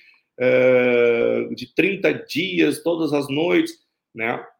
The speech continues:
Uma coisa mais simples, um treinamento, existe vários por aí. Talvez a Consulpass preste, preste esse serviço, ahn,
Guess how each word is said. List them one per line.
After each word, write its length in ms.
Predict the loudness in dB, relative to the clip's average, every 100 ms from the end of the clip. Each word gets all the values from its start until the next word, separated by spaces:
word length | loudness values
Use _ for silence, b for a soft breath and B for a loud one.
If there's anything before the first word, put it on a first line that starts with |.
| -14 -8
Uma 160 | -8 -4
coisa 200 | -2 0
mais 240 | -2 -2
simples, 600 | -6 -6 -4 -4 -6 -6
um 100 | -4
treinamento, 720 | -2 -2 0 0 0 -2 -8
existe 360 | -8 -8 -8 -8
vários 400 | -4 -2 -4 -6
por 140 | -6
aí. 220 | -6 -6 -4
Talvez 260 | -4 -2 -2
a 60 |
Consulpass 580 | -2 -4 -6 -6 -4 -4
preste, 360 | -2 -2 -2 -4
preste 320 | 0 0 -2
esse 100 | -10
serviço, 680 | -4 -6 -2 -4 -2 -4 -6 -10 b b b -8
ahn, 800 | -4 0 2 2 2 0 -2